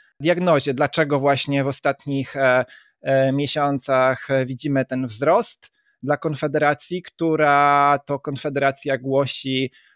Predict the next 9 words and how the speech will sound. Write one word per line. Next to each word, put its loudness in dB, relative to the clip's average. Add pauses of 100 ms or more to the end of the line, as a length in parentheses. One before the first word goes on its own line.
(140)
e, -2
hasła 2
i -4
wartości, -4
no, 2
totalnie -2
sprzeczne -4
z -10
tym, 0